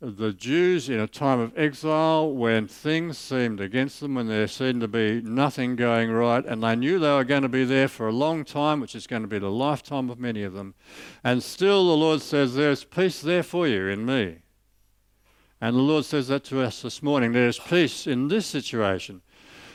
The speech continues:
As long as we let down our expectations of what we think should happen, as long as we can reach,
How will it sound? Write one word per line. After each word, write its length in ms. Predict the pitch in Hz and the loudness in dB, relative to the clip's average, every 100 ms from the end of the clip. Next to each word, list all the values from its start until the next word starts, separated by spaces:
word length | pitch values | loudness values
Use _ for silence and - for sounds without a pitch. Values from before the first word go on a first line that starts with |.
| - _ _ | -20 _ _
As 140 | 120 | -4
long 180 | 131 175 | 0 2
as 120 | 180 131 | 0 2
we 140 | 156 | 4
let 260 | 151 190 131 | 6 4 2
down 380 | 160 165 143 | 4 6 6
our 580 | 143 139 147 143 131 123 - _ _ | 4 4 4 6 4 2 -6 _ _
expectations 880 | 131 135 - 143 - 147 151 139 113 | -2 -2 -2 -4 0 2 2 0 -6
of 120 | 104 | -6
what 140 | 98 117 | -6 -6
we 100 | 107 | -6
think 260 | - 143 | -6 -6
should 180 | - 107 | -6 -10
happen, 380 | 87 82 92 98 _ _ _ _ _ _ _ _ _ _ _ _ _ _ | -10 -10 -12 -18 _ _ _ _ _ _ _ _ _ _ _ _ _ _
as 180 | 110 101 | -10 -4
long 220 | 123 135 | -2 -2
as 100 | 127 | -2
we 200 | 113 117 | -2 -2
can 460 | - 107 104 101 110 | 0 2 2 0 -2
reach, 680 | 117 113 123 - - - | -6 -2 -2 -2 -10 -20